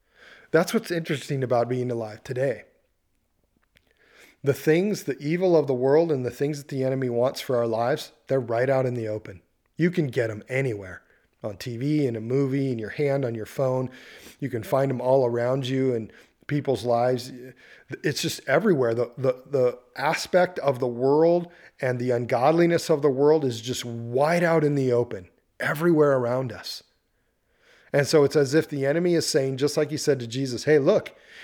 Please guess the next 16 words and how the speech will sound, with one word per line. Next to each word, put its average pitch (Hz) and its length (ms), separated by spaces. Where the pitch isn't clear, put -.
here's 185 320
all 165 560
of 165 160
the 160 100
things 147 400
of 117 140
the 127 60
world 107 680
that 117 160
you 127 100
would 117 140
love 110 580
to - 80
be 113 160
enticed 107 680
by, 95 320